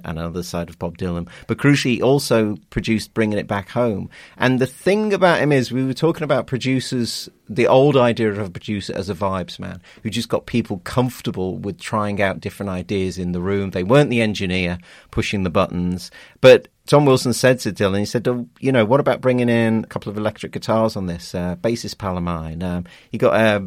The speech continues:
Bill Lee, Spike Lee's, um, father, in to play with Dylan, and, and a drummer. And it's so, that's how Dylan kind of went electric. And Dylan was asked about this. He said, you know, someone said, "Did, did Tom Wilson turn you electric?" And he said, "Well, he kind of did to a certain extent.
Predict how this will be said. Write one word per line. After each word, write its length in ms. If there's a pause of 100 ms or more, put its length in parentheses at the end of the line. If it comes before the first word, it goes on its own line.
(200)
Bill 160
Lee, 320
Spike 340
Lee's, 420
um, 220
father, 380
in 180
to 80
play 200
with 160
Dylan, 320 (280)
and, 180
and 180
a 60
drummer. 380 (220)
And 160
it's 240
so, 400 (300)
that's 420
how 340
Dylan 480
kind 280
of 80
went 300
electric. 640
And 240
Dylan 340
was 120
asked 260
about 260
this. 220
He 80
said, 220
you 100
know, 100
someone 240
said, 220 (540)
"Did, 260 (120)
did 200
Tom 180
Wilson 240
turn 220
you 100
electric?" 380
And 60
he 60
said, 140
"Well, 120
he 60
kind 240
of 120
did 220
to 100
a 40
certain 320
extent. 540